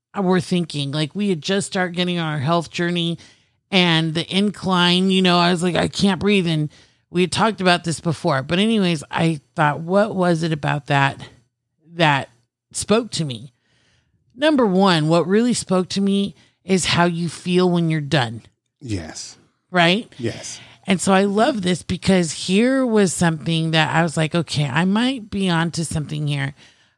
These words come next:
Speaker 1: Um, Oprah had a quote recently. And if you've noticed Oprah, she's losing weight again. And she, but it's a different weight loss. She looks healthy.
Speaker 2: Okay.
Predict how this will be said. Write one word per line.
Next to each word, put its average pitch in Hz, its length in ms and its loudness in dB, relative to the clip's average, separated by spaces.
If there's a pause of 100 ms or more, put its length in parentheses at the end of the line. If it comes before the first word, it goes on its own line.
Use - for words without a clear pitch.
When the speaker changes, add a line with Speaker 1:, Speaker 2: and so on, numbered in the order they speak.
Speaker 1:
Um, 156 400 0 (200)
Oprah 165 540 -2 (720)
had 165 220 2
a 160 80 -2
quote 156 440 -2
recently. 156 640 -2
And 170 300 0
if 180 200 -2
you've 170 240 0
noticed 208 380 2
Oprah, 175 320 0
she's 151 400 -2
losing 180 340 0
weight 165 200 4
again. 139 340 -8 (240)
And 156 140 -4
she, - 220 -2
but 175 180 0
it's - 140 -4
a 170 60 -4
different 208 280 0
weight 202 140 0
loss. 143 220 -4
She - 180 -8
looks 185 240 -2
healthy. 139 600 -2 (140)
Speaker 2:
Okay. 107 320 -2